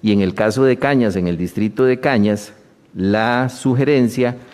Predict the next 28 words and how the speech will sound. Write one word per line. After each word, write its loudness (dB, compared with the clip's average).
la -4
recomendación 0
que 0
le 2
hacemos 0
en -2
el -2
marco 0
de 0
la 2
aplicación -2
del -2
modelo -2
Costa -8
Rica -6
Trabaja -2
y -4
Se -6
Cuida 0
es 2
que -2
extrememos 0
las 0
medidas 2
de 0
prevención, 0
la 0
vigilancia, -2